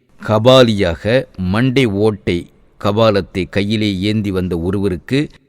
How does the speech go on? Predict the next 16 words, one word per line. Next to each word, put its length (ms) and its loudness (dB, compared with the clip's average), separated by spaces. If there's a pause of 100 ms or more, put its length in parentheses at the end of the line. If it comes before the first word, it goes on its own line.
(220)
தன் 220 0
அன்பு 360 2
மகனை 480 -2
வெட்டி 600 -4
கறி 220 0
சமைத்து 480 -4 (100)
தர 360 0
சிறு 340 -4
தொண்டர் 280 -4
நாயனார் 600 -2
இணங்கியிருப்பாரா? 880 -6 (1120)
இந்த 480 2
கேள்விக்கும் 640 0
பதிலளிப்பது 760 -2
எளிதான 640 -4
காரியமல்ல. 640 -10